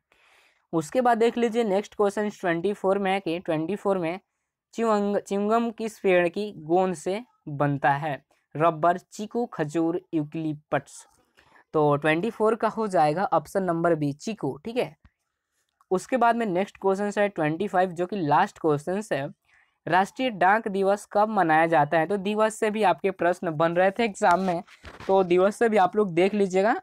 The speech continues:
वरना मैं आपको करवा दूंगा। आठ मई को, सोलह जनवरी को, दस अक्टूबर को, पाँच जून को।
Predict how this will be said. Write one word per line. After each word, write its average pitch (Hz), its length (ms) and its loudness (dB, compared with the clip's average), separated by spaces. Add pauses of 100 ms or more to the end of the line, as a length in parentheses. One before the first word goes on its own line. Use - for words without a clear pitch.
वरना 175 320 2
मैं 185 220 0
आपको 156 320 -2
करवा 135 340 0
दूंगा। 139 340 -4 (500)
आठ 220 260 2
मई 208 240 2
को, 190 260 0
सोलह 180 340 0
जनवरी 165 500 2
को, 175 340 0 (140)
दस 185 240 -2
अक्टूबर 170 460 0
को, 175 200 2 (240)
पाँच 185 320 2
जून 147 400 0
को। 147 240 0